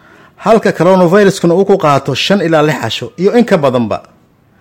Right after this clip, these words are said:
Sidoo kale, qofka qaba coronaviruska neefta ayaa ku dhigta. Sida badan, si toos ah uma neefsan karo.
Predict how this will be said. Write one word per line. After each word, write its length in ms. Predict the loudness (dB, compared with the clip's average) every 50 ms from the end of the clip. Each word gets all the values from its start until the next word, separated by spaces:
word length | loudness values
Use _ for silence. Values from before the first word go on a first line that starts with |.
| _ _ _ _
Sidoo 340 | -8 -2 0 4 4 4 4
kale, 200 | 4 2 0 2
qofka 300 | 2 0 -2 -2 -4 -2
qaba 340 | -2 -2 -2 -2 -2 -4 -4
coronaviruska 680 | -4 0 0 2 2 2 2 2 2 2 2 0 0 0
neefta 260 | 0 0 0 -2 0
ayaa 160 | 0 0 0
ku 120 | 0 -2 -6
dhigta. 300 | -6 -6 -8 -10 -12 -12 -12 _ _ _ _ _ _ _ _ _ _ _ _ _ _ _ _ _ _ _ _ _ _ _ _ _ _ _
Sida 300 | -8 -4 -2 0 0 0
badan, 420 | 0 0 0 0 0 0 -2 -4 -8 _ _ _ _ _ _
si 160 | -12 -8 -8
toos 300 | -4 0 0 0 0 0
ah 80 | 0 0
uma 140 | 0 2 2
neefsan 340 | 2 2 0 0 -2 -6 -6
karo. 300 | -6 -8 -10 -10 -10